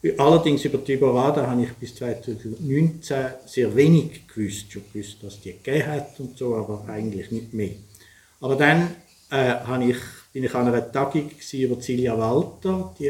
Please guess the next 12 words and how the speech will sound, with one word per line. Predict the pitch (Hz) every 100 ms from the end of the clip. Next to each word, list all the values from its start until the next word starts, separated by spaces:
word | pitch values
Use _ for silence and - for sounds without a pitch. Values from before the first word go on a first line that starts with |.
| 135
Nonne, | 127 123 131 151 160
die | 139 135 131 131
viel | - 135 147
Spirituelles | - 139 127 123 135 127 123
geschrieben | - 139 151
hat | 147 127
und | 120
ich | 110 -
gerne | 127 127
gelesen | - 120 131 156
habe, | 147 147 - - - - - _ _
äh, | 143 143